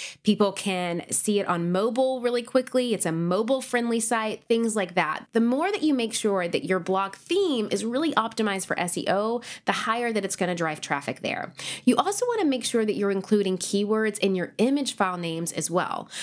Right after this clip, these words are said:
A lot of times we will just upload an image to our website and the name will be whatever the image name was on the computer or on the phone or on the actual camera.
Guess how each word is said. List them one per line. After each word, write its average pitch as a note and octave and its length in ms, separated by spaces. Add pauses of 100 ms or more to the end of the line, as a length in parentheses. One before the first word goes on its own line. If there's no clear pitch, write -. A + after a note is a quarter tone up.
(200)
A A3 100
lot B3 180
of E4 80
times A#3+ 300
we G#3+ 100
will G3 120
just F3+ 340
upload G#3+ 600
an F3+ 100
image F3+ 440
to F#3+ 120
our E3+ 160
website F3+ 640
and F#3 140
the F3+ 60
name G#3+ 280
will G#3 100
be G3 260
whatever F#3+ 480
the F#3+ 140
image F3+ 280
name G3 360
was A3+ 520
on F#3 340
the E3+ 260
computer F3 640
or E3+ 280
on E3 380
the F3+ 80
phone E3+ 400
or - 200
on E3 360
the E3 120
actual D3+ 320
camera. - 600